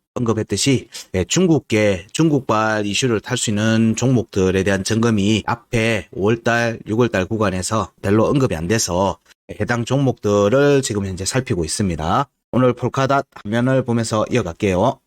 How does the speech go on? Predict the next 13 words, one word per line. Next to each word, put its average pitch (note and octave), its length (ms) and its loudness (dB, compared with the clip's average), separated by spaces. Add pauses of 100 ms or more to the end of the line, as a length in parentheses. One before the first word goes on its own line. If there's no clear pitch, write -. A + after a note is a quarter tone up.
(120)
폴카닷에 E3+ 500 -2
대한 B2 360 -2
또 D3+ 100 -2
다른 D#3 400 0
영상들은 A#2 600 0 (320)
저희 A2 100 0
아이언머니 B2+ 720 2 (220)
영상에, G#2+ 400 -2
유튜브 A#2+ 320 2
영상에 A2 400 0
보면은 A2 480 0 (240)
알트코인 C3+ 480 0
매매 A#2 340 0